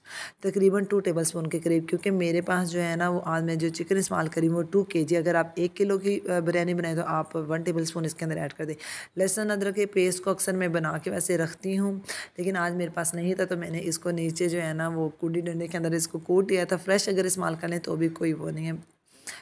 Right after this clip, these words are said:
तो यहाँ पे मैंने टू टेबलस्पून के करीब लहसुन अदरक का पेस्ट ऐड किया, ठीक है, और चिकन को अच्छी तरह से इसके अंदर भून लिया। और अगर आप लहसुन अदरक के साथ चिकन को अच्छी तरह से भून लेंगे तो यकीन करें इतने मज़े का टेस्ट आता है ना कि अगर आप इसको बनाएंगे तो आपको खुद ब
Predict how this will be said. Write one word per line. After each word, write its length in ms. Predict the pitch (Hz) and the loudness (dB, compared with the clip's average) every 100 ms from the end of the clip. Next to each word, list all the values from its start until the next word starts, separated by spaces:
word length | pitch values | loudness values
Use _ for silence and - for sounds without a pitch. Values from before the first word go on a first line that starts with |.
| _ _ 180 | _ _ -14
तो 160 | 180 | -2
यहाँ 180 | 185 208 | 2 4
पे 60 | 214 | 4
मैंने 180 | 208 196 | 4 2
टू 140 | 208 | 2
टेबलस्पून 520 | 214 196 190 - 175 | 4 6 4 2 -4
के 120 | 165 175 | -2 -2
करीब 260 | 175 170 | 0 0
लहसुन 240 | 165 165 165 | 0 -2 -4
अदरक 240 | 156 156 | -4 -6
का 80 | 160 160 | -8 -10
पेस्ट 220 | 180 190 196 | -4 -2 0
ऐड 180 | 185 165 | -2 -4
किया, 240 | - 180 | -4 -4
ठीक 240 | 175 175 - | -2 -4 -4
है, 60 | |
और 240 | 170 170 165 | -2 -2 -2
चिकन 320 | 165 - 165 | -6 -6 -4
को 100 | 165 | -2
अच्छी 200 | 165 170 | -2 -2
तरह 180 | 165 156 | -2 -2
से 140 | - | -2
इसके 200 | 156 - | -4 -2
अंदर 200 | 160 160 | 0 0
भून 400 | 147 180 165 165 | 4 4 4 2
लिया। 160 | 156 151 - - - - - | 0 -2 -6 -8 -8 -10 -12
और 180 | - 170 | -6 -4
अगर 220 | 175 185 | -2 -2
आप 180 | - 175 | -2 -2
लहसुन 280 | 170 170 196 | -2 -2 -2
अदरक 300 | 180 165 175 | -4 -4 -6
के 200 | - 185 | -4 -2
साथ 260 | 180 170 165 | -2 -2 -4
चिकन 300 | 175 165 170 | -4 -4 -4
को 80 | |
अच्छी 200 | 170 - | -2 -4
तरह 180 | 180 170 | -4 -4
से 140 | 165 165 | -2 -4
भून 300 | 165 175 185 | 0 0 2
लेंगे 220 | 180 175 | 2 0
तो 200 | 165 165 | -2 -4
यकीन 460 | 151 156 - 185 180 | -4 -6 -4 -4 -2
करें 240 | 180 170 170 - | -2 -2 -4 -10
इतने 300 | 190 233 226 | -10 -4 -2
मज़े 400 | 175 160 151 185 | -2 -2 -4 -2
का 100 | 202 | -2
टेस्ट 320 | 190 175 - | 0 -2 0
आता 220 | 175 170 | 0 0
है 80 | 175 | 0
ना 100 | 180 | 0
कि 200 | 180 - | -4 -4
अगर 120 | 170 | -2
आप 140 | 170 170 | -2 -4
इसको 200 | 160 175 147 | -4 -4 -4
बनाएंगे 480 | 147 151 180 190 | -4 -2 0 0
तो 100 | 185 - | 0 -2
आपको 340 | 175 165 - 190 - | -4 -6 -6 -8 -2
खुद 120 | 226 | -2
ब 100 | 208 | 0